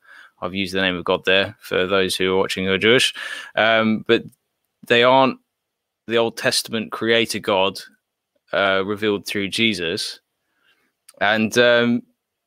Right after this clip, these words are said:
so it's, yeah, I, th-, I think there's a, there's a s-, a space within Christianity to at least acknowledge that there might be some other spiritual elements that are what other faiths are tapping into.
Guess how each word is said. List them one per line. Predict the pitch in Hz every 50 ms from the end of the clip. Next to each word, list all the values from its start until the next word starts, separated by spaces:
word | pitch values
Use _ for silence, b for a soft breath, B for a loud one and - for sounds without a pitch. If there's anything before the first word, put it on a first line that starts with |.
| _ _ _ _ _ _ _ _ _ _ _
so | - - 143 135
it's, | 135 135 135 - - - - _ _ _ _ _ _ _ _ _ _ _ _ _ _ _ _ _ _ _ _ _ _ _ _ _ _ _ _ _ _
yeah, | 139 143 143 113 98 -
I, | 110 120
th-, | 135 107
I |
think | 127 - 170 160
there's | 156 151 135 135
a, | 139 - -
there's | - 120 131 110
a | 123
s-, | - - - - - _ -
a | 110 -
space | - - - - 160 147 123 - -
within | - 113 123 135
Christianity | 127 - 113 - - 123 117 117 107 101 - 104 92 92
to | - -
at | 101 101
least | 123 123 - -
acknowledge | 113 101 - 123 120 117 110 95 -
that | - 101 82
there | 90 101
might | 104 104 110 117 - - _
be | 107 101 101 98 98 95 - _ _ _ _ _ _ _ _ _ _ _ _
some | - - - 107 104
other | 107 104 98 101 95
spiritual | - - - - - 120 113 - - - 107 101 101 95 - -
elements | 113 110 104 101 95 82 - - - - - - - 175 139 - -
that | 95 92 - - _ _ _ _ _ _ _ _ _ _ _
are | - 101
what | 95 98 104 101 - - - _ _ _ _ _ _ _ _
other | - 107 104 104 101 95 95
faiths | - - - 104 98 92 - -
are | 87
tapping | - - 101 95 - - 95
into. | 107 104 98 - - 92 82 90 -